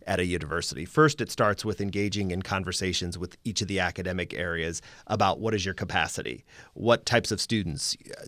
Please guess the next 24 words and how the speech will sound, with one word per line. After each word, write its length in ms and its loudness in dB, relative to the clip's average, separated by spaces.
d-, 180 -14
do 120 -6
you 100 -2
want 160 -2
to 60 0
attract, 420 -2
what 220 0
types 240 2
of 160 -4
areas 560 4
of 100 0
emphasis 500 0
do 120 -8
you 80 -4
want, 200 -6
and, 220 -6
and 100 4
that's 140 6
how 80 6
you 120 6
build 200 4
your 80 0
recruitment 480 2
program. 540 0